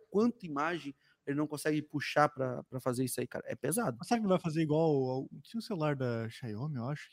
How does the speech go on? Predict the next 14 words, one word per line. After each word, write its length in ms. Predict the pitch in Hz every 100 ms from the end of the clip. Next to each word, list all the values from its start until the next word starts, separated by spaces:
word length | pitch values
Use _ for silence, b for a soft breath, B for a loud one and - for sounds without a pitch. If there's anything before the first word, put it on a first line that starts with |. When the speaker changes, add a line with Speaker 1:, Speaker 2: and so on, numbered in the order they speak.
| -
Speaker 2:
que 280 | 131 120 127
tirava 320 | - 131 135
foto 380 | 135 131 143 -
em, 240 | 143 131 120
meu, 180 | 123 160
não 40 | 127
sei 160 | - 156
quantos 320 | - 175 -
megapixels, 560 | 151 139 - 165 - 190
mas 200 | 180 170
aí 100 | 170
ele 140 | 180 180
comprimia 600 | 175 156 147 143 175 180
pra, 680 | 175 170 165 156 147 139